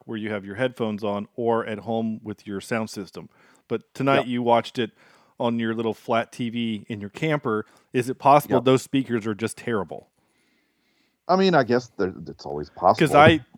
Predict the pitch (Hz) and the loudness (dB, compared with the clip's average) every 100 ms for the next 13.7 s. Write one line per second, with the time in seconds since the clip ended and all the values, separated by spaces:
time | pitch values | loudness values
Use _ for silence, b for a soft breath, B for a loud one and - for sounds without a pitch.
0 | - 98 143 175 240 202 180 156 147 143 | -4 0 2 2 2 2 2 4 4 6
1 | 151 127 123 135 117 113 147 147 139 180 | 4 4 4 4 4 2 0 -2 -2 0
2 | 143 104 110 143 131 123 123 117 117 104 | 0 -4 -2 2 2 0 -4 -8 -6 -6
3 | 95 113 113 131 135 120 - 160 214 208 | -8 -10 -6 -2 0 0 6 8 10 8
4 | 160 147 170 165 151 131 127 127 123 143 | 6 0 2 2 0 2 2 2 0 0
5 | 147 127 107 113 110 120 - 120 101 98 | -2 -6 -4 -6 -4 -6 -4 -6 -6 -10
6 | - 120 - 147 156 165 127 110 113 110 | -4 -4 -2 0 2 2 0 -2 -2 -4
7 | 101 98 110 107 92 92 82 71 65 _ | -6 -6 -6 -6 -8 -12 -12 -16 -20 _
8 | _ _ _ _ _ - 117 107 - 87 | _ _ _ _ _ -10 -4 -2 2 2
9 | 78 78 - - 151 156 143 165 - 156 | 2 -6 -12 4 6 6 8 10 10 6
10 | - - - 135 85 _ _ _ _ _ | 2 -12 -2 0 0 _ _ _ _ _
11 | _ _ _ B B B B - 160 180 | _ _ _ B B B B 8 10 12
12 | 208 196 165 139 123 131 165 113 - 107 | 10 10 8 6 4 4 4 4 2 -6
13 | 110 - - - 104 90 | -6 -8 -16 -6 -6 -6